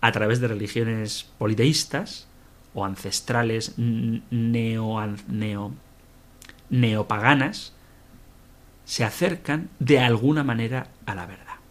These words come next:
¿Cuánto de verdad tienen todas las religiones?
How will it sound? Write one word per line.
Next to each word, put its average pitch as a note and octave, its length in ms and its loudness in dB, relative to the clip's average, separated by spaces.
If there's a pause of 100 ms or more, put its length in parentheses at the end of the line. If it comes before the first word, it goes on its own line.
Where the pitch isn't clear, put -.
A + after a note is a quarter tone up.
(800)
¿Cuánto F#3+ 420 8
de F3+ 100 2
verdad F3 400 2
tienen E3 540 0
todas D#3 260 8
las D3 100 4
religiones? D3 760 -4